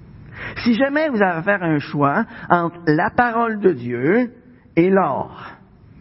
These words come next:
choisissez la parole de Dieu. Si jamais vous avez à faire un choix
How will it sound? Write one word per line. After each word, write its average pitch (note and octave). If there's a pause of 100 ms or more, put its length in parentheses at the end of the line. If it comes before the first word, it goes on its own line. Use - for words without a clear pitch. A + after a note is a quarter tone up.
(960)
choisissez B2
la G2+
parole F#2+
de -
Dieu. - (1700)
Si C4+
jamais D4
vous B3+
avez B3
à -
faire C4
un G#3+
choix B3+